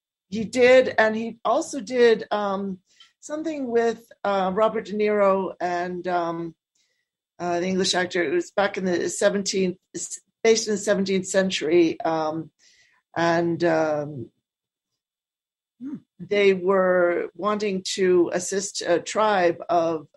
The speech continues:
uh, indigenous whom the Catholic Church were claiming were not human, and the children weren't human, et cetera. And, uh, it, the, the music from that film, um, absolutely, uh,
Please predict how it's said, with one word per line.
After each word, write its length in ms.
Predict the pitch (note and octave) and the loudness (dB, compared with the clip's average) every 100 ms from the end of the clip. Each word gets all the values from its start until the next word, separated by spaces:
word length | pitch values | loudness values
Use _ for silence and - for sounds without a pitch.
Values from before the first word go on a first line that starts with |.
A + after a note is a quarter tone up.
| - | -6
uh, 140 | A2+ F#2+ | -6 -6
indigenous 880 | F3 G3+ F#3+ F#3 D#3+ E3 - - _ _ _ - | -2 0 0 -2 -4 -8 -10 -16 _ _ _ -4
whom 320 | F#3+ F3+ F3 - | -2 -2 -4 -6
the 80 | |
Catholic 420 | F#3 G3 - F#3 - | 0 0 0 -2 -2
Church 340 | G#3 F#3+ - | 0 0 -2
were 100 | F3 | -6
claiming 480 | - G3 F#3 F3+ E3 | 0 2 2 0 0
were 140 | F3 | 0
not 220 | F3 D#3+ | 2 0
human, 540 | - G3 F#3+ D#3+ E3 - _ _ _ - | -2 -2 0 0 -6 -10 _ _ _ -2
and 240 | E3+ E3+ | 0 0
the 80 | E3+ | -2
children 380 | - D3 F3+ F3 | 0 -2 -2 -2
weren't 200 | D3 E3 | -4 -2
human, 300 | F3 E3 D#3+ | -2 -2 -4
et 120 | - | -2
cetera. 520 | F#3 F3+ - C#3+ D3+ _ _ _ - | -2 -2 0 -2 -2 _ _ _ -4
And, 460 | E3 F3 F3 E3+ | 0 2 2 2
uh, 320 | E3+ E3+ D#3+ - | 4 4 2 0
it, 360 | F#3+ - - | -2 -4 -6
the, 180 | F#3 F3 | -6 -4
the 80 | G3 | -2
music 580 | G3 A#3 B3 F#3+ D#3+ - - | -2 -2 -2 -2 -2 -4 -6
from 160 | F3 | -2
that 240 | E3 - - | 0 -2 -2
film, 480 | G#3+ F#3 D3+ B2 - _ _ _ _ | 0 2 0 -4 -14 _ _ _ _
um, 640 | - D#3+ E3 E3 D#3 D#3+ - _ _ _ | -8 -4 -2 -2 -4 -10 -16 _ _ _
absolutely, 1300 | F#3 G3 G3 G3 F#3+ F#3+ - E3+ E3 D#3 D#3+ - - _ _ _ _ _ _ - _ _ _ _ _ | 0 0 0 -4 0 0 0 0 0 0 -4 -8 -20 _ _ _ _ _ _ -20 _ _ _ _ _
uh, 220 | - - | -16 -16